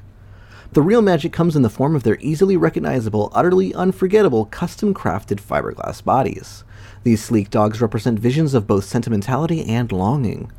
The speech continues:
What do we mean? Name another vehicle capable of inspiring such intense childhood memories and a healthy appetite at the same time.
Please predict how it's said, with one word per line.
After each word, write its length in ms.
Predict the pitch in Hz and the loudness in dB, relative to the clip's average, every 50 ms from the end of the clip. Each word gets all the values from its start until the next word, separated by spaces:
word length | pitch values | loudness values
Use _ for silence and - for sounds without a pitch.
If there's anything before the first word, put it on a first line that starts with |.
| - - - - - - - - | -20 -20 -20 -20 -20 -20 -16 -4
What 180 | - 123 139 139 | 0 0 2 2
do 100 | - 165 | 4 4
we 100 | 165 165 | 4 4
mean? 380 | 160 160 170 190 202 202 196 - - - | 4 4 4 4 4 4 2 0 -6 -4
Name 240 | 127 127 165 202 214 | 2 4 6 6 6
another 240 | 214 214 208 214 208 | 6 6 6 6 4
vehicle 400 | 180 202 214 180 - - 104 98 | 4 4 4 4 4 4 0 -2
capable 420 | 104 - - 151 - 185 180 170 | -2 -2 -4 -4 -4 -4 -4 -2
of 80 | 165 143 | -2 0
inspiring 460 | 127 113 - - - 131 147 151 135 | -2 -2 -2 -2 -2 -2 -2 -2 -4
such 240 | 120 - 120 - - | -4 -6 -6 -4 -4
intense 360 | 104 95 - - 156 175 - | -6 -6 -4 -4 -4 -4 -4
childhood 460 | - - - 143 147 151 143 - 165 | -6 -4 -2 -2 -2 -2 -2 -4 -4
memories 500 | 151 156 180 202 180 127 95 87 90 - - - - - - - | -2 0 2 2 4 2 2 0 -4 -8 -12 -18 -20 -20 -14 -6
and 140 | - 117 110 | -2 -2 0
a 60 | 101 | -2
healthy 340 | 95 - - 110 - - - | -2 -2 -2 -2 0 0 0
appetite 460 | 147 139 139 123 107 - 117 85 - - | 0 0 -2 -2 -4 -4 -4 -4 -4 -6
at 240 | - - - - - | -8 -8 -8 -8 -8
the 80 | 98 | -8
same 360 | - - - - - - - | -8 -8 -8 -10 -8 -8 -10
time. 520 | - - - 85 85 85 85 - - - | -8 -6 -4 -4 -4 -4 -6 -6 -8 -10